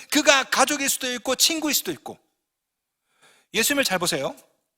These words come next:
예수님이, 예수님을 마귀가 계속 시험하죠. 근데 때로는 가족의 모습으로 왔어요.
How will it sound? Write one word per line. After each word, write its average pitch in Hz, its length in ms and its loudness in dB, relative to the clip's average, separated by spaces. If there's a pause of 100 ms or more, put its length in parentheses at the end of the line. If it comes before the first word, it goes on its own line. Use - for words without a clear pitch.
(1040)
예수님이, 277 640 0
예수님을 269 420 2
마귀가 185 300 0
계속 233 220 -4
시험하죠. 208 560 -2 (640)
근데 254 560 -4 (540)
때로는 277 480 4 (260)
가족의 254 480 -2
모습으로 180 440 -4
왔어요. 131 420 -6